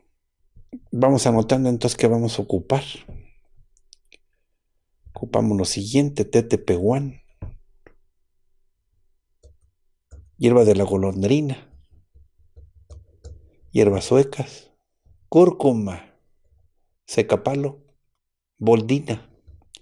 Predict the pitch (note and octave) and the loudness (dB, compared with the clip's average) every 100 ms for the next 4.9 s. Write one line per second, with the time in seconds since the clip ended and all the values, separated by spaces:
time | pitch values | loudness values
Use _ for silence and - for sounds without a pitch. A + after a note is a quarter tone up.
0 | _ - _ _ - - _ - - - | _ -20 _ _ -20 -20 _ -14 -8 -4
1 | A2 G#2+ A2 B2+ E3 A2 - - G#2+ - | -2 -2 -2 -2 -2 -2 -2 -2 -2 -2
2 | - G2+ G2+ A#2 A#2 - - _ _ _ | -2 0 2 0 -4 -14 -20 _ _ _
3 | - - - - _ - _ - G#2 G#2+ | -20 -20 -20 -20 _ -20 _ -4 -2 0
4 | G#2 G2+ G2 G2+ G2+ A2 C3 A2+ - | 0 -2 -2 -4 -4 -2 -2 -6 -12